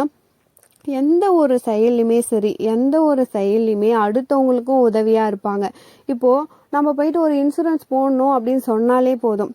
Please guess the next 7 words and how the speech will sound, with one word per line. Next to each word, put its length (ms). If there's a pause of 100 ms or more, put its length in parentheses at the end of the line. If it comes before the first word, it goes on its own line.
(120)
தனுசு 320
ராசிக்காரங்க 680 (300)
காசு 340
இல்லைனாலும் 340
நம்மளுக்காக 480
இன்சூரன்ஸ் 420
போடுவாங்க. 460